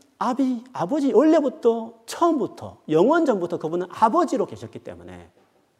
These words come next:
아버지가 가진 권위의 형식으로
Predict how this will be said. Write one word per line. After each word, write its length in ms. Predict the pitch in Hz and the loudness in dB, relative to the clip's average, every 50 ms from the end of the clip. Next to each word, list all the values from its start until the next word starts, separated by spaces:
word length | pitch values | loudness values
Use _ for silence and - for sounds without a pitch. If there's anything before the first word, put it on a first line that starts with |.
| _ _ _ _ _ _ _ _ _ _ _ _ _ _ _ _ _ | _ _ _ _ _ _ _ _ _ _ _ _ _ _ _ _ _
아버지가 460 | 127 123 131 139 151 151 139 135 127 | -10 -8 -6 -6 -8 -6 -6 -6 -6
가진 420 | 120 107 107 - 104 101 104 104 _ _ _ _ _ | -8 -10 -12 -12 -12 -12 -14 -16 _ _ _ _ _
권위의 840 | _ _ - 120 117 117 120 123 131 135 135 139 143 156 170 180 - - | _ _ -18 -14 -12 -12 -10 -8 -6 -4 -4 -4 -4 -4 -6 -8 -12 -12
형식으로 640 | - 147 131 - - - 98 95 92 85 78 - | -10 -10 -10 -10 -14 -20 -20 -16 -16 -16 -16 -18